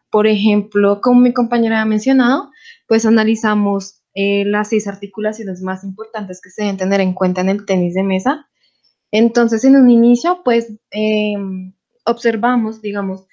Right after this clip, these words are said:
en el hombro izquierdo y el codo izquierdo también, que pues no se obtenía un gran desplazamiento, no se obtenían como valores muy grandes. Entonces, pues esto era debido a que el jugador al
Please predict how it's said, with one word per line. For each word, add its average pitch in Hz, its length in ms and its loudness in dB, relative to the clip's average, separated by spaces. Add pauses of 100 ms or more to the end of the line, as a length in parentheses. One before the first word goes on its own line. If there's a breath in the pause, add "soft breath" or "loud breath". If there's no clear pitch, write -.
(240 soft breath)
en 220 160 0
el 214 120 2
hombro 214 240 0
izquierdo 208 800 -4
y 202 540 -4
el 180 180 -10
codo 202 500 -2 (680)
izquierdo 226 460 -2
también, 262 440 4 (280 loud breath)
que 320 100 -2
pues 269 180 0
no 240 100 4
se 220 80 0
obtenía 220 360 2
un 208 60 2
gran 196 220 -2
desplazamiento, 208 1080 -4
no 190 240 -10
se 190 120 -12
obtenían 202 400 -4
como 185 240 -6
valores 185 340 -4
muy 170 140 -12
grandes. 214 500 0 (580 loud breath)
Entonces, 240 420 2
pues 240 180 0
esto 233 240 0
era 214 160 2
debido 220 240 4
a 214 80 -4
que 214 100 -8
el 208 80 -10
jugador 220 380 -2
al 196 80 -10